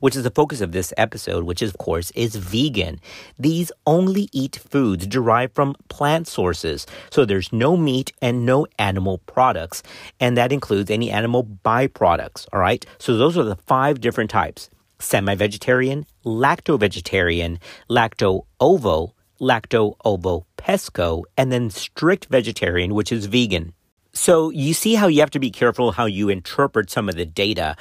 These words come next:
'cause you have to look specifically to what kind of vegetarian diet the participants actually were taking. And sometimes that's hard to control, especially on surveys, 'cause patients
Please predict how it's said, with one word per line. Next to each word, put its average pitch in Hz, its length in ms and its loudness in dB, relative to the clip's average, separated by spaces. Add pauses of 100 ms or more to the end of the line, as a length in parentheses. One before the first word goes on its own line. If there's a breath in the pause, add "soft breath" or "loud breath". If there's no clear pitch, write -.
(180 loud breath)
'cause 143 120 -6
you 160 80 6
have 190 80 0
to 220 100 4
look 160 220 4
specifically - 1000 -2
to - 180 -4
what 113 340 0
kind 165 400 0
of 143 120 2
vegetarian 101 800 -2
diet 98 420 -2 (280 loud breath)
the - 100 4
participants 131 720 -4
actually 110 540 -4
were 127 180 2
taking. 120 640 -2 (280 loud breath)
And 139 100 -2
sometimes 208 280 0
that's 147 140 2
hard 143 180 2
to 113 60 -10
control, 127 440 0
especially 113 480 -2
on 82 100 -6
surveys, 95 720 -2 (320 loud breath)
'cause 117 280 2
patients 151 440 -4